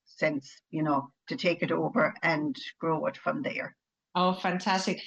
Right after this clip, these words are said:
Speaker 2: And Siobhan, it seems like sustainability was, you know, very much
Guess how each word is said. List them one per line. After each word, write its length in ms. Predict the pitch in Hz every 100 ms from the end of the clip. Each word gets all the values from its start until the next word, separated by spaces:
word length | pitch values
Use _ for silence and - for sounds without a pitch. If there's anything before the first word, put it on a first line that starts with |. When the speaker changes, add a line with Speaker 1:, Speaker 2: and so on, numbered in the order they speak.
| - -
Speaker 2:
And 220 | 226 226
Siobhan, 600 | 247 226 233 233 226 -
it 100 | 226
seems 320 | 226 294 285
like 180 | 247 226
sustainability 1200 | - - 202 - 214 202 180 214 220 220 175 165
was, 440 | 156 156 147 - - _
you 120 | 170
know, 380 | 165 170 160 156
very 260 | 151 175 175
much 340 | 170 175 -